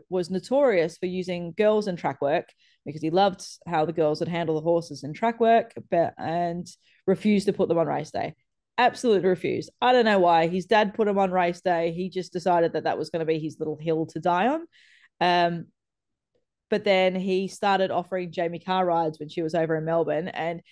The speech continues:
everyone in Adelaide was like, "Oh, now you've caught up." And he's like, "Well, she's the best rider in, in the country." It's like, "Well, yes, that was our point. Like, having ovaries doesn't negate the fact that whether you're a good rider or not, and you've just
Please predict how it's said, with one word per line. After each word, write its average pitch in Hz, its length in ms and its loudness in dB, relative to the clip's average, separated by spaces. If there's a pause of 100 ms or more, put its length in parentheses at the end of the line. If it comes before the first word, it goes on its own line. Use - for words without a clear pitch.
(240)
everyone 247 360 4
in 202 100 2
Adelaide 202 340 4
was 175 140 -2
like, 180 200 0
"Oh, 262 520 4
now 202 160 0
you've 254 220 -6
caught 180 220 0
up." 185 200 -2
And 190 100 -4
he's 202 180 -6
like, 208 180 -2 (180)
"Well, 240 80 -4
she's 226 200 -8
the 233 80 -2
best 233 260 0
rider 214 240 2
in, 185 340 -4
in 202 140 -4
the 190 80 -2
country." 220 380 0
It's 165 100 -2
like, 208 180 -2
"Well, 247 280 0 (720)
yes, 180 920 -4
that 277 220 4
was 269 200 2
our 247 180 4
point. 233 400 2
Like, 202 320 2
having 226 340 -2
ovaries 220 480 0
doesn't 214 300 -2
negate 208 380 -2
the 185 60 0
fact 208 200 -4
that 180 100 -8
whether 214 220 -4
you're 208 200 0
a 202 60 -2
good 190 240 -4
rider 214 380 -2
or 185 100 -2
not, 170 300 -4
and 185 240 -8
you've 202 160 -12
just 196 260 -2